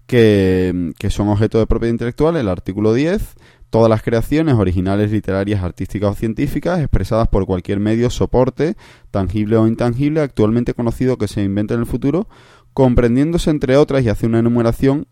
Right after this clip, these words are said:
y el punto A dice, "Los libros, folletos, impresos, epistolarios, escritos, discursos y alocuciones, conferencias", es decir, que los discursos y alocuciones están expresamente protegidos por la ley de propiedad inte-, propiedad intelectual.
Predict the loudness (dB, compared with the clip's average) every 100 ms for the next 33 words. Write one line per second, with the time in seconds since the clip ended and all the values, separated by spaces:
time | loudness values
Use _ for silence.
0 | _ -4 -2 0 0 2 2 2 0 -2
1 | -4 -8 -20 _ 0 2 2 2 2 4
2 | 2 2 0 2 0 0 0 0 -2 -4
3 | -2 0 2 2 2 0 -4 -20 -20 -6
4 | -2 0 0 0 4 6 6 6 6 6
5 | 4 2 0 0 2 -2 -2 -2 -2 0
6 | 2 2 4 2 2 2 4 4 0 -6
7 | 0 2 2 0 0 0 0 0 2 0
8 | 0 -2 0 0 2 -2 0 0 0 -2
9 | -8 -6 -2 -2 2 0 0 -2 -2 -4
10 | -4 -4 -2 -4 -4 -10 -20 -8 -2 2
11 | 2 2 0 0 -2 0 0 2 2 2
12 | 0 2 0 0 -2 -2 -4 -6 -6 -4
13 | -2 -2 -2 -2 -4 -6 -8 -8 -8 -8